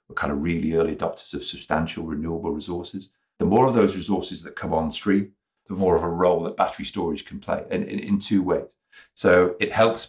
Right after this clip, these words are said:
bridge the gap on arbitrage. So the sun doesn't always shine when, exactly when we need peak power. The wind doesn't always blow exactly when we, we need peak power.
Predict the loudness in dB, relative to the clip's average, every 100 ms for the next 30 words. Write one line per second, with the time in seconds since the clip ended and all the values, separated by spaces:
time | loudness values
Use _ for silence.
0 | _ 2 2 2 -4 0 2 2 0 2
1 | 0 0 0 0 0 -6 _ _ _ -6
2 | 2 4 4 0 -6 -6 0 2 2 2
3 | 4 4 2 0 0 0 0 -4 -2 -2
4 | -2 -4 -2 -2 -2 -6 -6 -6 -8 -6
5 | -4 -4 -8 _ -20 _ -8 -4 -2 -4
6 | -6 -6 -6 -6 -8 -6 -4 -4 -4 -6
7 | -6 -10 -10 -12 -16 _ -8 -8 -8 -8
8 | -8 -4 -4 -4